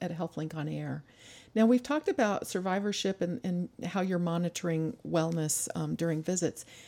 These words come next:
How much, uh, attention do you give to side effects that might be caused by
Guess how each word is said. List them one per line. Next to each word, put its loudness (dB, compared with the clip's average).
How -2
much, 0
uh, -6
attention 4
do -2
you 2
give 0
to -2
side -2
effects -4
that -6
might -4
be -8
caused -4
by -4